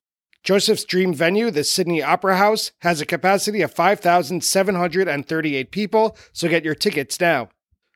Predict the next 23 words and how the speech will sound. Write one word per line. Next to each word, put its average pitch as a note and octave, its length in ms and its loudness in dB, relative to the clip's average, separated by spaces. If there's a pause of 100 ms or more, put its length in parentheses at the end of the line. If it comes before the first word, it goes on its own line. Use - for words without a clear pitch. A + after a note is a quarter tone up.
(160)
During G3+ 220 4
the F#3+ 80 4
lightning G#3+ 320 2
round, A3 320 2
Joseph G#3 380 0
said F#3 360 -2
that D#3 160 0
he E3 100 -2
would E3 160 -4
time G3+ 220 0
travel G3 340 0
back F3+ 280 0
to F3+ 80 -6
Phish's E3+ 420 -4
Great F3+ 260 0
Woods F3 280 -2
Gamehenge E3+ 540 0
show C#3 420 -2 (260)
on D#3+ 140 0
July F3 280 2
eighth, E3+ 400 2
nineteen E3+ 380 -2
ninety-four. D#3 640 -2